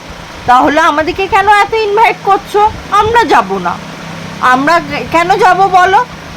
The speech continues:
তুমি তো আমাদেরকে টিকিট করে এনে দেবে না। টিকিট করে এনে দিলে না আমরা মানতাম যে আমাদের ম্যাডাম আমাদের জন্য টিকিট করে দিচ্ছে, চলো একবার ফ্যাশন স্টোরটা ঘুরে দেখলেই হয়।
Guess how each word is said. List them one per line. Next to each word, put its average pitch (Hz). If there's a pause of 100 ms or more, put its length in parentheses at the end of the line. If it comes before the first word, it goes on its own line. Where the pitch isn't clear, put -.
(100)
তুমি 220
তো 262
আমাদেরকে 277
টিকিট 381 (100)
করে 466
এনে 466
দেবে 480
না। 381 (400)
টিকিট 302
করে 466
এনে 403
দিলে 440
না 494 (140)
আমরা 508
মানতাম 247
যে 453
আমাদের 285 (120)
ম্যাডাম 269
আমাদের 240
জন্য 269
টিকিট 269 (120)
করে 311
দিচ্ছে, 330 (300)
চলো 302 (220)
একবার 214 (100)
ফ্যাশন 277
স্টোরটা 415 (140)
ঘুরে 302
দেখলেই 277
হয়। 175